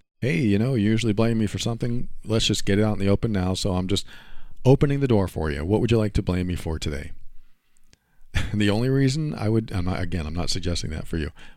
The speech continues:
but the only reason I would do that is because it takes the wind out of their sails. I don't want them to hold that over on me. I would rather hold that over on myself so that I get to keep my power.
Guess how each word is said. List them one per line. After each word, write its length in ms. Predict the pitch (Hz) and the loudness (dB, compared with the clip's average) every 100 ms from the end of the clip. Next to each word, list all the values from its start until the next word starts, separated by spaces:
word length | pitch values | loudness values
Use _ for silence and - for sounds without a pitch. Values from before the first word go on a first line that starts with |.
| - | -6
but 120 | 90 | -2
the 60 | 101 | 0
only 140 | 113 | 2
reason 220 | 120 117 | 0 -2
I 180 | - 151 | -2 0
would 180 | 233 147 | 2 2
do 160 | 98 80 | 2 0
that 320 | 80 98 - - - - - _ | -4 -6 -8 -12 -18 -18 -20 _
is 200 | 131 117 | -2 0
because 280 | 120 113 117 | 2 2 2
it 100 | 107 | 0
takes 280 | - 131 - | -2 -2 -2
the 140 | 113 | -2
wind 340 | 107 101 120 98 | 0 0 0 0
out 160 | 82 | -2
of 100 | 80 | -4
their 140 | 76 78 | -6 -6
sails. 560 | - - - - - - - - _ - - _ _ _ - | -6 -6 -8 -10 -10 -12 -20 -20 _ -20 -20 _ _ _ -6
I 100 | 113 | 0
don't 280 | 147 139 101 | 2 2 2
want 400 | 104 117 - 90 | 4 4 0 -4
them 400 | 101 120 120 95 | 0 2 2 0
to 240 | - 92 | 0 0
hold 400 | - - 131 117 | 0 2 4 4
that 200 | 107 110 | 4 2
over 340 | 104 104 92 90 | 2 2 2 2
on 240 | 85 82 | 0 -2
me. 260 | 98 104 82 | -2 -2 -2
I 120 | - 139 | -4 0
would 180 | 170 | 0
rather 320 | 131 113 113 107 | 2 2 2 0
hold 280 | - 120 | 2 2
that 160 | 113 110 | 2 2
over 300 | 110 110 110 | 4 2 2
on 100 | 101 | 0
myself 640 | 92 87 - 151 113 95 - - - | 0 -2 0 0 0 -4 -10 -18 -10
so 220 | - 120 | 0 2
that 220 | 110 101 - | 4 2 -2
I 120 | 117 | -2
get 160 | 117 | 0
to 80 | - | 0
keep 240 | - 107 98 | 0 -2 0
my 160 | 80 | -2
power. 520 | - - 78 - - | -2 -2 -2 -4 -8